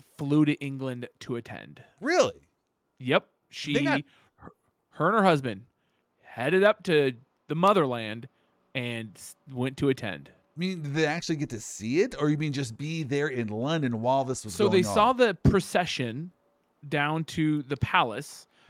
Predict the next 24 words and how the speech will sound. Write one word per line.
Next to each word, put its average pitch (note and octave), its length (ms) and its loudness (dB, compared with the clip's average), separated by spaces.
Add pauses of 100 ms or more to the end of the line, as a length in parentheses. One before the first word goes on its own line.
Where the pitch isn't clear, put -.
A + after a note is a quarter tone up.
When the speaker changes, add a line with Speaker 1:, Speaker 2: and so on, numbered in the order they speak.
(220)
Speaker 1:
Uh, C3+ 160 -4
they D3+ 140 4
weren't F#3+ 260 4
obviously D#3+ 460 0
in D#3 140 0
the D3+ 60 0
palace B2+ 400 -2
during B2+ 200 -6
it. B2 80 -8
They C3+ 80 -2
had C3+ 100 -2
to C3 60 -2
watch B2+ 320 -2
it B2+ 40 -6
on B2 120 -4
their A#2 100 -8
phones, A#2+ 500 -4
but B2+ 120 -16
they C#3+ 80 2
were C#3 100 4
able D3 180 2
to C3+ 100 -6
see C#3+ 160 -4
the B2+ 120 -4